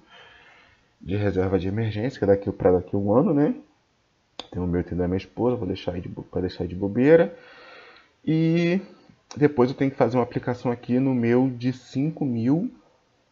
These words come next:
pra gente fechar o próximo pacote pra continuar tocando essa rede aqui,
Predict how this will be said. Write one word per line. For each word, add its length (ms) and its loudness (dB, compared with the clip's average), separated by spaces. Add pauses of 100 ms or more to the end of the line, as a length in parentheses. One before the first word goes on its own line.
(100)
pra 200 2
gente 280 -4
fechar 320 -2
o 60 0
próximo 600 -2 (120)
pacote 920 -6 (100)
pra 120 -6
continuar 380 -6
tocando 360 -6
essa 220 -4
rede 320 -4
aqui, 240 -12